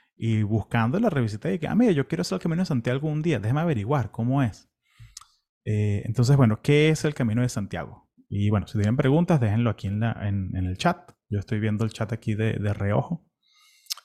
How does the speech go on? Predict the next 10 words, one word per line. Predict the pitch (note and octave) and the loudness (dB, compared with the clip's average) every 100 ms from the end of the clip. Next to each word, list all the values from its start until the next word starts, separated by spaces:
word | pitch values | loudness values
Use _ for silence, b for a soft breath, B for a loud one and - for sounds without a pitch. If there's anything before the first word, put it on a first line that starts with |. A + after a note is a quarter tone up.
| _ - | _ -4
Eh, | A2 G#2+ G#2 G#2+ G#2 - - | 0 2 2 2 0 -4 -6
miren, | A#2+ G#2 | -2 0
el | G#2+ | 0
Camino | B2 C3 | 2 2
de | F#3+ | 2
Santiago | F#3+ F3+ D3+ C#3+ D3 - | 0 2 2 2 -2 0
es | C#3+ C3 - - - - _ _ _ _ _ _ _ _ _ _ _ _ - | 2 2 0 -4 -6 -12 _ _ _ _ _ _ _ _ _ _ _ _ 2
una | D3 D#3 | 4 4
serie | - D#3+ D3+ D#3 D#3 | 4 4 4 4 2
de | C#3+ C#3+ B2+ A#2 G#2+ G2+ F#2+ | 2 2 2 2 2 -2 -6